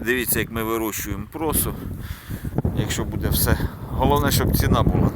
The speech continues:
Так, густота, що в нас зійшло? Є в нас ось така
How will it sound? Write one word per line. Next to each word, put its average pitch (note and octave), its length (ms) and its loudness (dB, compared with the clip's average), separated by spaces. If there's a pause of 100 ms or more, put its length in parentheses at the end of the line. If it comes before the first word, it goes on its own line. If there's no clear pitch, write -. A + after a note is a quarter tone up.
Так, C#3 200 4 (960)
густота, F#3 600 2
що F#3 280 4
в F3+ 40 4
нас D#3+ 200 2
зійшло? C#3 500 4 (920)
Є C#3+ 180 0
в D#3 60 0
нас C3 220 2
ось C3+ 160 0
така B2 360 2